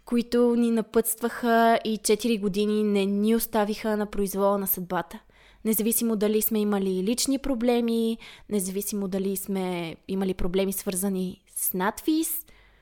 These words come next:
с обучението ни там, просто разказвам цялата тази история, защото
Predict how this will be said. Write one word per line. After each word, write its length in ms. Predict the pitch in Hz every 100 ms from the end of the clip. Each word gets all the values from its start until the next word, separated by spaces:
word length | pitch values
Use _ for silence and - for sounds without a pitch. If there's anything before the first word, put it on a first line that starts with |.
| _
с 160 | - 220
обучението 680 | 190 - 226 247 302 302
ни 140 | 294 294
там, 380 | 285 277 277 285 302 _ _ -
просто 760 | 226 233 285 - 285 269 254 - - _ -
разказвам 540 | 220 220 - 240 269 254
цялата 420 | 247 240 262 240
тази 340 | - 233 233
история, 920 | 226 - - 208 220 226 202 185 208 - - _ _ -
защото 960 | 214 - 208 - - 247 254 277 262